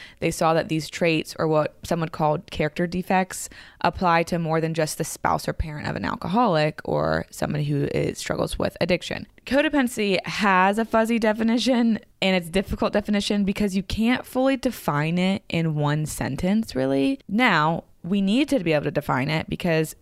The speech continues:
to find a solution to a problem, we need to be able to define the problem. And so I'll say this multiple times, but there are two really good books that I really, really suggest you guys looking into. One of them is called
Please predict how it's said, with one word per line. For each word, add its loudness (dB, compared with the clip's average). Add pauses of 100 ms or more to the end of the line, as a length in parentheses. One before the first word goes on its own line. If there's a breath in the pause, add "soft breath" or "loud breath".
(200)
to -6
find 2
a 0
solution 0
to -2
a 0
problem, 0
we 0
need 0
to -2
be 0
able -2
to 0
define -2
the -2
problem. 0
And 0
so 4
I'll 2
say -2
this -2
multiple 0
times, -6
but 0
there 2
are 6
two 2
really 2
good 0
books -2 (100)
that 2
I 2
really, 0
really 0
suggest -4
you -6
guys 0
looking -2
into. 0
One 2
of 0
them 2 (100)
is 0
called 0